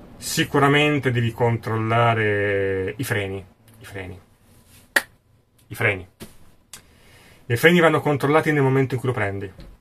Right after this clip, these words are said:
perché il problema di questi mezzi erano i freni. Hanno una frenata lunga,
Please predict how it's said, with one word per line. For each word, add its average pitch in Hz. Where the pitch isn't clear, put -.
perché 139
il 160
problema 139
di 117
questi 120
mezzi 165
erano 127
i -
freni. 104
Hanno 160
una 143
frenata 127
lunga, 127